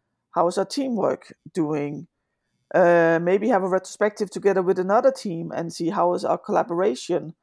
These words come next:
Or, uh, if it's possible to invite the client in, for instance, and figure out how's our collaboration. Um,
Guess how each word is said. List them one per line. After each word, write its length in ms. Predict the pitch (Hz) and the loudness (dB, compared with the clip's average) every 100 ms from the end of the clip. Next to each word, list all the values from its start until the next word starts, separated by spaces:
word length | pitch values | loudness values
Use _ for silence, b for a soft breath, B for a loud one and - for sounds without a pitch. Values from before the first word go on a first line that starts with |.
| _ _ _ _ - | _ _ _ _ 2
Or, 560 | 185 214 220 160 - - | 6 8 8 6 4 0
uh, 240 | 185 185 175 | 4 6 6
if 80 | 170 | 4
it's 140 | 190 - | -4 0
possible 440 | 190 202 180 175 | 0 2 0 -2
to 200 | - 170 | 0 -2
invite 360 | 147 165 170 170 | 0 0 0 0
the 60 | |
client 460 | 160 208 196 247 165 | -6 -2 -2 -2 -2
in, 160 | 156 156 | -4 -4
for 100 | 143 | -6
instance, 280 | 151 165 | -6 -10
and 100 | 151 | -10
figure 240 | 180 165 165 | -6 -2 0
out 160 | 151 | 0
how's 220 | 175 151 - | 0 -4 0
our 200 | - - | -2 -2
collaboration. 880 | 190 147 - - - - - 143 _ _ _ _ _ _ - | -4 -6 -4 -8 -8 -8 -12 -12 _ _ _ _ _ _ -2
Um, 640 | 170 175 165 156 151 160 | 2 2 2 0 -6 -10